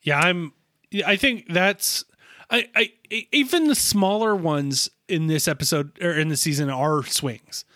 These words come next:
is the best part. Is that, you know, like, even when it's doing something smaller, like, um, I, I won't, I won't re-,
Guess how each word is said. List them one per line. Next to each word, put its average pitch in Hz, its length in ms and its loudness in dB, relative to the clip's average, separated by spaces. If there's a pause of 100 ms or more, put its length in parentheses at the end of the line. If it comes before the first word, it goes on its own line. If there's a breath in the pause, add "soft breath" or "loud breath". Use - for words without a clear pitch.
(160 soft breath)
is 147 220 -2
the 139 80 -4
best 123 260 -4
part. 117 380 -6 (460 soft breath)
Is 135 160 -2
that, 143 300 -2 (580)
you 151 120 -2
know, 139 220 2
like, 147 320 -2
even 247 300 2
when 196 120 4
it's 165 180 0
doing 160 300 2
something 147 360 -2
smaller, 151 680 2
like, 131 400 0
um, 117 500 -2 (1000 loud breath)
I, 202 220 4
I - 20 6
won't, 208 320 2
I 175 80 0
won't 160 300 0
re-, 156 220 -2